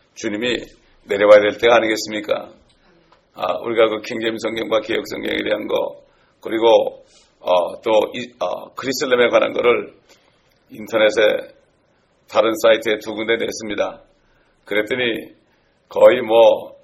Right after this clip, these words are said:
천 명씩 들어와서 들었고, 그 사람들이 우리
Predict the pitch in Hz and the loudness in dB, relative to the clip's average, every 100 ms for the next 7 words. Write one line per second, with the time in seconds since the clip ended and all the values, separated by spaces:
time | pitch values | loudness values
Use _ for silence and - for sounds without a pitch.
0 | - - 131 131 127 117 110 120 110 104 | -14 -12 -6 -2 -2 -2 -4 2 2 2
1 | 101 98 95 - 120 - - _ _ _ | -2 -4 -6 -4 -4 -4 -12 _ _ _
2 | _ _ - 110 123 117 117 127 117 - | _ _ -10 2 4 4 0 -2 -4 -6
3 | - 110 | -14 -12